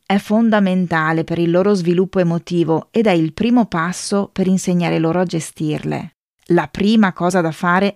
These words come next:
è mettersi in ascolto. Ormai l'ho detto in tanti episodi, forse in tutti.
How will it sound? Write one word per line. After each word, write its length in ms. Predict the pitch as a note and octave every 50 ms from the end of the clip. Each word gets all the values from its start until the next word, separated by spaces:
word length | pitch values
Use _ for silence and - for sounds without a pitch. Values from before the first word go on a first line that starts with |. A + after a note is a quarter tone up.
| _ -
è 140 | F3+ F3
mettersi 560 | F3+ F3+ F#3 F3+ - A3+ A3 G#3 - - F3+ E3+
in 80 | E3+
ascolto. 800 | E3 E3 - - - D3+ D3+ D3 D3 D3 - - - C3+ D#3 - _ _ _ _ _
Ormai 480 | - E3+ F3+ F3+ F#3 F3+ F#3 F#3+ F#3 - -
l'ho 140 | F3+ F3+ F3
detto 280 | F#3+ G3 F#3+ - G3+
in 160 | F#3+ F#3 F3
tanti 420 | - F#3+ E3+ D#3+ E3 E3 D#3+ - F3
episodi, 480 | E3+ - E3 D#3 E3 D3+ D#3 D#3+ E3
forse 360 | - - G3+ G3 G3+ - - F3
in 120 | E3+ D#3+
tutti. 500 | - D#3 D#3 D3 - - - F3 D#3+